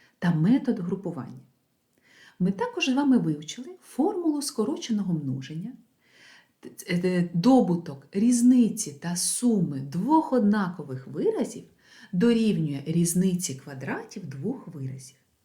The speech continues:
А давайте оцю формулу скороченого множення перепишемо ще так. Спочатку напишемо праву частину,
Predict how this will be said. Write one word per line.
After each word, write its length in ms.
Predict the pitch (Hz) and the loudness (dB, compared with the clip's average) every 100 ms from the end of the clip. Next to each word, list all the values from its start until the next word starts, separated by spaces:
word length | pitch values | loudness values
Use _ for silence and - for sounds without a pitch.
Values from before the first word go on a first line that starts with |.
| _ _ _ _ - - - - | _ _ _ _ -20 -20 -18 -2
А 100 | 190 | 0
давайте 420 | 185 494 539 - | 2 4 2 2
оцю 300 | 269 262 254 | 0 2 0
формулу 640 | - - 277 254 190 175 175 | 0 2 4 4 4 0 -2
скороченого 720 | - 185 180 180 151 139 131 | -4 -4 -4 -6 -8 -10 -8
множення 640 | 151 185 381 494 202 151 131 _ - - | -2 0 2 2 0 -2 -8 _ -20 -4
перепишемо 580 | - 262 311 466 349 339 | 0 2 4 4 2 -2
ще 180 | 320 247 | -2 -4
так. 260 | 254 - - _ _ - - | -6 -12 -16 _ _ -20 -14
Спочатку 640 | - - 392 415 415 - | -2 2 2 4 2 2
напишемо 680 | 285 285 294 277 - 196 190 | 2 2 0 0 0 0 0
праву 380 | 277 440 494 254 | 0 2 4 2
частину, 560 | - 160 - 156 135 | 2 -4 -6 -8 -8